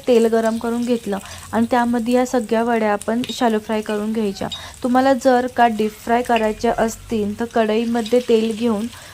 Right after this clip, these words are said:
व्यवस्थित छान ते तेल गरम करून घ्यायचं आणि तेल चांगलं गरम झाल्याच्या नंतर अशा पद्धतीने वड्या या तळून घ्यायच्या आहेत. एका बाजूने मस्त सोनेरी असं रंग वडी आल्याच्या नंतर दुसऱ्या बाजूने सुद्धा आपण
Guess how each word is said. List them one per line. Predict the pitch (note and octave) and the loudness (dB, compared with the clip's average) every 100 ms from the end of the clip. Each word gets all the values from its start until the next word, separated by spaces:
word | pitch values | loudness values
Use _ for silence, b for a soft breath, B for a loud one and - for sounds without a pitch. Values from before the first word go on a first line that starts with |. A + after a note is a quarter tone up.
| B | B
व्यवस्थित | A3+ A#3 A3+ B3 B3+ - D4+ C#4+ C4+ | 4 4 6 2 2 -2 -4 -2 0
छान | B3 A3+ A#3+ | 2 2 0
ते | A#3 A#3+ | 0 2
तेल | A3+ A3+ | 2 4
गरम | G#3+ G#3+ A3+ | 2 2 0
करून | B3 A#3+ B3+ | 0 0 0
घ्यायचं | B3+ A#3 G#3 G#3 | 2 2 0 -2
आणि | G3+ G#3+ | -2 0
तेल | A#3+ A#3 | -2 0
चांगलं | A#3+ A3+ A#3 B3 | -2 -2 0 0
गरम | A#3 A#3 | 0 0
झाल्याच्या | A#3+ A3+ A3 A#3+ | 0 -2 -2 -4
नंतर | A#3 G#3+ A#3 | -4 -2 -2
अशा | A3+ G#3+ A3+ B3 | -4 -4 -6 -6
पद्धतीने | G#3 A3 A3+ A3 A3 | -4 -4 -4 -4 -2
वड्या | G#3 G3 | -2 -2
या | G3+ C#4 - B B - B3 | -2 -4 -8 B B -6 4
तळून | C#4 A#3 A#3 | 6 6 4
घ्यायच्या | A#3 G3 F#3 G3 | 0 -2 -2 -4
आहेत. | F#3+ G3 F#3 - - - - - - - - - - _ _ _ _ _ b b b - | -2 -4 -8 -16 -20 -20 -20 -20 -20 -20 -20 -20 -20 _ _ _ _ _ b b b -2
एका | C4 D4 | 6 8
बाजूने | D4 C#4 C4 B3+ | 8 6 4 2
मस्त | B3 B3 - _ - | 2 0 -8 _ 4
सोनेरी | C#4 D4 C#4 A#3+ B3 A#3+ | 6 6 2 4 4 2
असं | A#3+ C4 | 2 0
रंग | A#3+ A3+ A3+ | 0 0 2
वडी | A#3 A3+ A3+ | 2 2 2
आल्याच्या | A3 G#3+ A3 A#3+ | 0 0 -2 -2
नंतर | A3+ G#3 A3 | -2 -2 -2
दुसऱ्या | A3 G#3+ A3 A3 | -4 -4 -2 0
बाजूने | G#3+ G#3+ A3 | 0 0 -4
सुद्धा | A#3 A3+ G3+ A#3+ | -4 -6 0 0
आपण | A#3+ A3+ | 2 -2